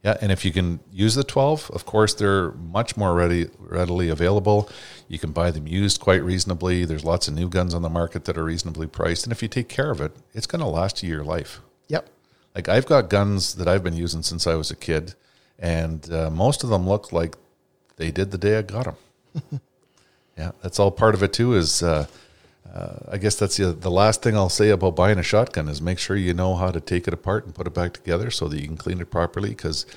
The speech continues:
Speaker 1: if you take care of it, it will always take care of you.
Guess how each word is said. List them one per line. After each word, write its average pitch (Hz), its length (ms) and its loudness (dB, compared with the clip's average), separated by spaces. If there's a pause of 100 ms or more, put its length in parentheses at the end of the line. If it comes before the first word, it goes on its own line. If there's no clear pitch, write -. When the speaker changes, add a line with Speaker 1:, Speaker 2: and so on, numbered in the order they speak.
(280)
Speaker 1:
if 90 180 -10
you 98 80 2
take 110 240 0
care 110 200 6
of 104 100 4
it, 135 220 0 (280)
it 90 140 0
will 85 160 0
always 87 220 4
take 87 200 0
care 92 180 -2
of 82 120 0
you. 76 180 -2